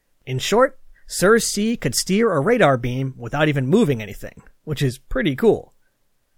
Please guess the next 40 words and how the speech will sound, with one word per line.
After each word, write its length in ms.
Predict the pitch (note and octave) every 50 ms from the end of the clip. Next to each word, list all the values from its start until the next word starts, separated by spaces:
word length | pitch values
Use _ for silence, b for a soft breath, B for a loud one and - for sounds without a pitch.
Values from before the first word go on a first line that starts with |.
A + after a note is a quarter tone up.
| _ _ _ _ _ - -
The 60 | -
shuttle 280 | F3+ - D#4 D#4 C#4+ B3+
would 100 | G#3+ -
still 180 | - - A3+ G3
have 120 | F#3+ -
to 80 | F3 D3
move 160 | D#3+ D#3+ C#3+
around 320 | C3+ C3+ E3 F#3+ F#3 D3+
a 40 | C#3
bit 200 | B2 C3+ B2+ -
to 80 | C3 G#2+
help 200 | A#2+ A2 G#2+ -
out, 280 | F#3 E3 A#2+ G#2 - -
but 200 | E3 - C#3 B2+
the 120 | C#3 C3+
beam 340 | B2+ A#2+ C#3+ G3 A#3 B3 B3
steering 440 | - - - E3 D3 C#3+ C#3+ D3 C3+
would 100 | B2+ A#2
be 120 | G#2+ A2+
faster 440 | - - E3 E3 F3+ - - - A3
and 160 | - A2+ A2+
came 180 | - - C#3 C3
with 120 | A#2+ -
fewer 400 | - - F3 G3+ A#3 A#3 A3+ G#3+
mysterious 840 | D#3 B2 B2+ B2+ - - - - - F3 F#3 F#3 F3+ E3+ E3 D3+ - -
mission-ending 580 | D#3 D3 - D3+ D3+ D3+ E3 D3 C#3+ C#3 C3
protruding 460 | - C3+ B2+ - - F3+ D#3+ C#3+ C3
bolts 320 | A#2 C#3 F3+ E3+ - - -
to 80 | -
worry 240 | C3 E3+ F3 C3 A2
about. 320 | G#2 F#2 F2+ D2+ B1 - _ _ _ - _ _ _ _ _ _ _ _ _ _ _ _ _ _ _ _ _ _ _ _ _ _ _ _ _ _ _ _ _
sir 260 | - - - C#4+ D#4
C 300 | C4+ - - B3 A#3 A3+ - -
also 240 | F3+ G#3 G#3 - A#3
came 160 | - G3+ F3+
with 140 | E3 C3+ B2+
multiple 460 | B2+ C#3 D#3 E3+ - D#3+ C#3 D#3 C3+
flavors 600 | - - - B2 C3+ F3+ F3+ C3 B2+ B2 A#2 A2
of 140 | B2+ A#2+ B2+
radar. 480 | D3+ E3 C#3 A2 - - - - -